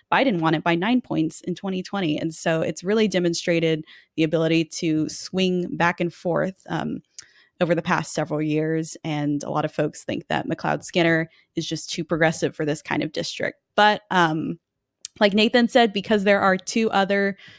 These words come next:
strong candidates running against her, there's a good chance that they could end up kind of splitting the more moderate lane of the Democratic primary relative to McLeod Skinner. Um,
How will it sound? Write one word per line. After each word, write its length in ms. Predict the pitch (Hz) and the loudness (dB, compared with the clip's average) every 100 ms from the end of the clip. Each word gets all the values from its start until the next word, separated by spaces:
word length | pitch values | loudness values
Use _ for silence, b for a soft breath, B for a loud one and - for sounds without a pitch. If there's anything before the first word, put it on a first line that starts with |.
| B | B
strong 420 | - 208 196 196 | -2 2 2 2
candidates 720 | 208 190 190 190 190 - - | 0 -2 2 0 -2 -6 -8
running 300 | 190 190 190 | -4 -2 -2
against 400 | 185 190 190 - | -2 -4 -6 -4
her, 120 | 226 | -2
there's 200 | 214 185 | 0 0
a 80 | 170 | -2
good 180 | 170 156 | -4 -6
chance 460 | - 170 175 - - | -4 -2 -4 -8 -6
that 300 | 165 160 _ b b b _ | -4 -4 _ b b b _
they 180 | 175 165 | 0 0
could 360 | - 180 165 | 2 0 0
end 220 | - 180 170 | -2 0 0
up 180 | 160 - _ _ _ | -2 -4 _ _ _
kind 180 | - 175 | -4 -2
of 100 | 160 | -2
splitting 600 | - - 190 185 190 180 | -6 -2 0 0 0 -2
the 360 | 185 185 180 - b _ | -2 -2 -6 -12 b _
more 320 | 185 175 175 175 | -2 2 2 2
moderate 640 | 185 170 170 196 214 - _ _ | 0 0 0 2 0 -2 _ _
lane 440 | 202 208 208 214 214 | 0 2 2 0 -2
of 160 | 196 185 | -4 -2
the 100 | 196 | -4
Democratic 680 | 196 202 - 214 214 - - | -4 -6 -2 0 0 -4 -12
primary 460 | - 214 208 214 220 | 0 0 2 2 2
relative 460 | 190 185 190 185 | 2 0 -2 -6
to 100 | - | -6
McLeod 400 | 190 190 190 190 | -8 -4 -2 -2
Skinner. 460 | - 190 190 196 220 | -4 -6 -2 -2 -4
Um, 400 | - 160 160 160 | -4 -2 -2 -4